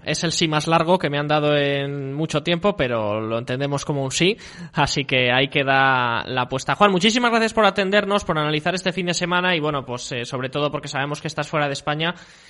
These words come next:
y bueno, pues seguro que ha sido un poco complicado atendernos, por eso te lo agradecemos y esperemos que la racha continúe, que el Simancas aproveche esas oportunidades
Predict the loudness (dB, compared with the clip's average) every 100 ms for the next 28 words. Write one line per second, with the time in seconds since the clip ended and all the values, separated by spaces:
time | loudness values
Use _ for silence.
0 | -10 -6 -4 -4 -4 -4 -6 -8 -6 -6
1 | -6 -8 -6 -4 -4 -4 -4 -4 -4 -6
2 | -2 0 0 -2 0 0 0 0 0 -2
3 | -2 0 2 2 0 0 -2 -2 -2 0
4 | 0 -2 -2 -2 -2 -2 0 0 2 2
5 | 4 4 2 0 0 -2 -2 0 0 0
6 | -2 -4 -6 -4 -4 -4 -4 -4 -6 -8
7 | -8 -6 -8 -8 -2 0 0 -2